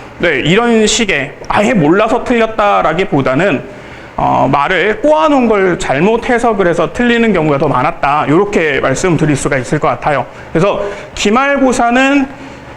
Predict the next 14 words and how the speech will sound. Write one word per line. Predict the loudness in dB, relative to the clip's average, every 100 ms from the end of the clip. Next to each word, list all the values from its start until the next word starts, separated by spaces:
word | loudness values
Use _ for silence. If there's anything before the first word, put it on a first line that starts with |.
| -2
문제 | 2 4 4 2 0
자체 | 0 -2 -2 0 2
난이도는 | 0 0 2 2 2
물리가 | 2 2 2 2
어려웠으나, | 2 2 0 0 0 0 0 -2 -6 -16 -18 -12 -4
그럼 | 0 2 2
오히려 | 2 2 2 2
왜 | 2 2
물리가 | 2 2 2 2 2 2 2 0
아이들이 | 0 0 0 2
좀 | 2
수월하다라고 | 0 2 4 4 4 2 2 2 2
얘기했느냐라고 | 2 0 2 2 2 0 0
얘기하면 | 0 0 2 0 -2